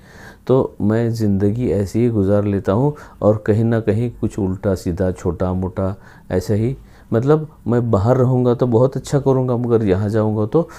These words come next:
ऐसे ही कि स्ट्रगल करते करते ज़िंदगी गुजर जाएगी। एक बार ज़िंदगी का अगला दौर आ गया तो आप कुछ नहीं कर पाओगे। ये बीस, पच्चीस, तीस, पैंतीस तक बस, that's it।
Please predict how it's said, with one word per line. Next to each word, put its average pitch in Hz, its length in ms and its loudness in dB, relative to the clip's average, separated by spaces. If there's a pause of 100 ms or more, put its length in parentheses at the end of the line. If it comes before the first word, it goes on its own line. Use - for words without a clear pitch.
(180)
ऐसे 101 240 0
ही 107 100 4
कि 110 160 2
स्ट्रगल 107 380 0
करते 101 300 -2
करते 104 280 2
ज़िंदगी 98 420 0
गुजर 101 300 0
जाएगी। 95 500 -4
एक 143 260 2
बार 131 200 0
ज़िंदगी 104 540 -2
का 95 260 -4 (500)
अगला 98 340 2
दौर 90 260 2
आ 101 160 2
गया 113 240 0
तो 110 140 -4
आप - 320 -6
कुछ - 220 -2
नहीं 101 180 -2
कर 85 160 -2
पाओगे। 73 480 -8 (460)
ये 151 60 2
बीस, 139 280 0
पच्चीस, 123 460 -2
तीस, 120 180 -2
पैंतीस 104 480 -4
तक 110 220 -2
बस, 95 320 -4
that's - 280 -6
it। 85 180 -6